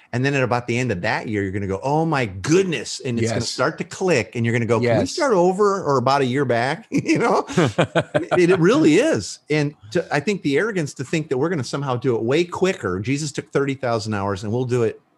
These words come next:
Speaker 1: an hour, hour and a half a week or something. How many, how many, how many years? People won't live long enough, man. And then let's just, a little reminder, Matthew twenty-eight, at the ascension, this is after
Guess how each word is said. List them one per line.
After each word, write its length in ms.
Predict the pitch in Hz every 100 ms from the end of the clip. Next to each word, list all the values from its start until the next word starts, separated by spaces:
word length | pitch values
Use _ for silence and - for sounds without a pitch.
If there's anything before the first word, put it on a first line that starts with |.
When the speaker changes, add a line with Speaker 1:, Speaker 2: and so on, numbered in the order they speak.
| _ _ _ -
Speaker 1:
an 80 | 117
hour, 400 | 127 131 120 120 -
hour 140 | 117 117
and 60 |
a 20 | 117
half 140 | 117
a 20 | 95
week 420 | 117 107 90 - _ _ _ _ _ _ _ _ 113
or 60 |
something. 540 | 107 123 101 98 87 90 -
How 140 | 160
many, 300 | 165 156 139 -
how 60 |
many, 280 | 208 170 143 - - _
how 100 | 196
many 140 | 240
years? 380 | 202 214 269 120
People 240 | - 226 240
won't 160 | 226
live 200 | 202 254 190
long 220 | 139 120
enough, 220 | 101 -
man. 280 | 107 123 151 _ _ _
And 140 | 180
then 400 | 294 302 240 262 - _
let's 140 | 160 196
just, 160 | 170
a 40 | 180
little 140 | 220
reminder, 580 | 233 247 220 170 175 - -
Matthew 260 | 139 147
twenty-eight, 560 | 170 202 208 220 175 - -
at 160 | 131 139
the 100 | 190
ascension, 800 | 180 - 240 247 - 120 123 151 - - - _ _ _
this 160 | 123 -
is 100 | 117
after 580 | - 117 151 202 190 175